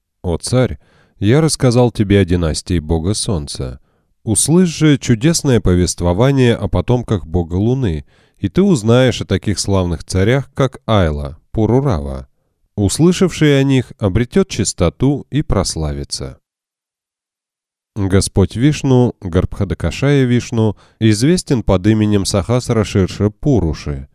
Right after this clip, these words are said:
Из озера в его пупке вырос цветок лотоса, на котором появился Господь Брахма. Сын Господа Брамы, Атри, был под стать своему отцу.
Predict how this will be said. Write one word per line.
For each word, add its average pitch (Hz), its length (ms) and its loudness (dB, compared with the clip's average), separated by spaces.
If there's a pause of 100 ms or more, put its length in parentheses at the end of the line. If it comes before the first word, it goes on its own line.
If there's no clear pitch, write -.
(260)
Из 101 240 2
озера 98 380 0
в 82 60 -8
его 90 280 0
пупке 139 680 -2
вырос 151 400 0
цветок 92 520 -4
лотоса, 120 600 0
на 95 160 -2
котором 165 440 0
появился 90 520 0
Господь 82 480 -4
Брахма. 73 600 -6 (500)
Сын 180 320 0
Господа 90 480 0
Брамы, 110 580 0 (100)
Атри, 131 600 0
был 151 280 2
под - 240 -2
стать - 340 -2
своему 73 480 -6
отцу. 73 480 -8